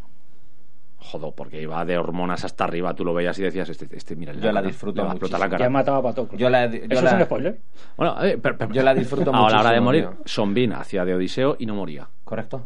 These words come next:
Speaker 2: Eso,
Speaker 1: Sean
Speaker 2: eso es
Speaker 1: Bean
Speaker 2: un detalle.
Speaker 1: no moría en
Speaker 2: Ned
Speaker 1: Troya.
Speaker 2: Stark, Ned Stark. Era Ulises.
Speaker 1: Boromir,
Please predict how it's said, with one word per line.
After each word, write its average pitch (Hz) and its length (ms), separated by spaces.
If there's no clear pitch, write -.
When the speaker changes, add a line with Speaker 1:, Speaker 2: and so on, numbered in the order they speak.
Speaker 2:
Eso, 117 180
Speaker 1:
Sean 135 100
Speaker 2:
eso - 0
es 131 120
Speaker 1:
Bean 160 120
Speaker 2:
un 180 60
detalle. 147 160
Speaker 1:
no 170 100
moría 160 500
en 110 400
Speaker 2:
Ned 98 60
Speaker 1:
Troya. 127 160
Speaker 2:
Stark, 101 340
Ned 107 140
Stark. 87 380
Era 110 140
Ulises. 107 460
Speaker 1:
Boromir, 160 680